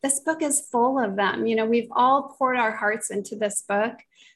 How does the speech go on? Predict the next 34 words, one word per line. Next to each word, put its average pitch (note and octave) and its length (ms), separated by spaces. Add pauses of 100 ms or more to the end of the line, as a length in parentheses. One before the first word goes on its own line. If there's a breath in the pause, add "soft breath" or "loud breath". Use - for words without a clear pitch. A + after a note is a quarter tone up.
to C4 120
help A#3+ 360
you A#3+ 220
through A3+ 300
that G3+ 280
journey. G3+ 380
And G3+ 120
I A#3 80
know A#3+ 200
for A3+ 260
me A#3+ 320
personally, D4 720
E D4+ 100
F D4+ 160
T D#4 180
was G#3+ 280
a F#3+ 60
big G3 260
part F#3+ 260
of G3 120
that. - 220
That A3+ 160
was D#4+ 180
a, - 120 (360 loud breath)
that B3+ 140
was D4 160
a, A#3 160 (120)
a A#3 120 (240)
really D4 460
important A3+ 440
tool A3 260
in G#3+ 120
my G#3 140
toolbox, - 840